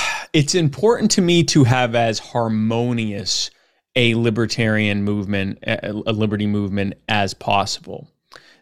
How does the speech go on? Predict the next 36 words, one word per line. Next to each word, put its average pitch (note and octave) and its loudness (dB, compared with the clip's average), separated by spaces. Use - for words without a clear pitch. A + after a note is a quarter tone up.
The C#3+ 4
problem G3+ 2
with, C#3 4
and B2+ 4
I D3 4
used E3 4
to D3 4
use B2 6
the A2 2
term G#2+ 2
unity A2 2
and G#2 2
united G2+ 0
as G2 -4
well, G#2 2
and, A#2+ -2
and B2+ 2
I A#2 4
realized A#2 0
that, G#2+ -2
um, G#2+ 2
the C#3 2
idea, F#3+ 2
you D#3 4
might C4 4
be B3 4
able F#3+ 2
to C#3 4
unite C3+ 4
all C3 6
or B2 4
most A#2+ 4
libertarians A2+ 2
around G#2+ 2
an B2 4
effort - -4